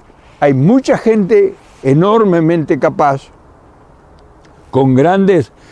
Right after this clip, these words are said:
recursos intelectuales y además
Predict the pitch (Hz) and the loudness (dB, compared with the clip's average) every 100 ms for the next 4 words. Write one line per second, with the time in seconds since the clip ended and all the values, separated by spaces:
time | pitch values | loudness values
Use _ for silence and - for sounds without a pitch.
0 | - - 143 147 196 202 147 151 143 117 | -12 -4 -2 0 0 0 2 0 -2 -2
1 | 123 117 95 185 180 170 131 - - - | 0 0 0 0 2 0 -2 -10 -20 -20
2 | - - - - - _ - - 160 160 | -20 -20 -20 -20 -20 _ -14 -2 0 2
3 | 131 135 180 | 2 0 -2